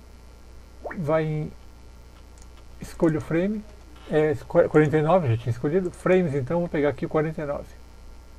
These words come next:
Ele abriu o arquivo. Você tem que exibir as camadas. Então, é Window Layers, ou janela camadas, se eu for em português. É intuitivo. Tem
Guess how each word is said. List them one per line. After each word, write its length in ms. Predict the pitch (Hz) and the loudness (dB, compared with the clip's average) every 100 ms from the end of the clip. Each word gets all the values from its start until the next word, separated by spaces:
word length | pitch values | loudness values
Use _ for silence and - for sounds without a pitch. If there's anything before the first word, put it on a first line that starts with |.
| - - - - - - - - - - - - - - - - | -20 -20 -20 -20 -20 -20 -20 -18 -18 -18 -18 -20 -20 -20 -18 -6
Ele 140 | 202 175 | -2 2
abriu 300 | 117 120 127 | 4 4 4
o 40 | |
arquivo. 320 | 143 - 190 - - - - - - - | 0 0 -2 -4 -16 -18 -18 -18 -16 -2
Você 140 | 185 208 | 0 2
tem 80 | |
que 80 | 180 | 4
exibir 280 | 165 185 185 | 4 6 8
as 120 | 202 | 6
camadas. 480 | 214 180 170 120 110 | 4 2 2 2 2
Então, 400 | 127 160 175 - 180 | 2 2 2 0 -4
é 160 | 165 - | -4 0
Window 440 | 175 202 190 196 | 2 4 8 8
Layers, 520 | 165 165 196 220 - - | 8 6 6 4 0 0
ou 340 | 160 160 147 | 4 6 6
janela 640 | 120 143 143 147 147 123 113 - - - | 4 2 2 2 2 0 -6 -12 -14 2
camadas, 580 | 156 143 175 202 208 - - - - - - - | 2 4 2 0 -4 -14 -20 -20 -20 -20 -18 -6
se 80 | 123 | -4
eu 40 | |
for 120 | 131 | -2
em 60 | 127 | -2
português. 520 | 143 190 185 208 - - - - - - - - - - - - - - - | 0 0 0 0 -4 -18 -20 -20 -20 -18 -20 -20 -20 -20 -20 -20 -20 -16 4
É 100 | 190 | 6
intuitivo. 640 | 196 226 - 220 175 113 - - - - | 8 6 2 4 4 2 0 -6 -2 4
Tem 440 | 180 180 170 | 4 6 2